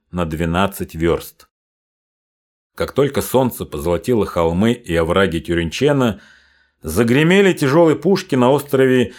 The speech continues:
Семалинда и со скрежетом, рассекая воздух, понеслись снаряды в Тюринчен. Двадцать минут продолжалось обстреливание деревни по всем направлениям. Потом стало совершенно тихо,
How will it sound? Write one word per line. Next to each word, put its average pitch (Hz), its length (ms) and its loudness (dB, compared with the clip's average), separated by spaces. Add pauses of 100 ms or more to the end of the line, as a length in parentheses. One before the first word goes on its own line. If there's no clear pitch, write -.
(160)
Семалинда 143 720 2
и 147 220 -4
со 127 200 2
скрежетом, 131 680 2
рассекая 127 560 2
воздух, 123 640 2
понеслись 101 580 -2
снаряды 104 580 2
в 101 100 -8
Тюринчен. 95 720 -2 (640)
Двадцать 143 560 0
минут 120 400 2
продолжалось 90 560 0
обстреливание 87 720 -2
деревни 117 600 2 (180)
по 76 120 -2
всем 107 260 -2
направлениям. 82 800 -2 (420)
Потом 151 320 0
стало 120 300 0
совершенно 98 540 0
тихо, 147 520 -2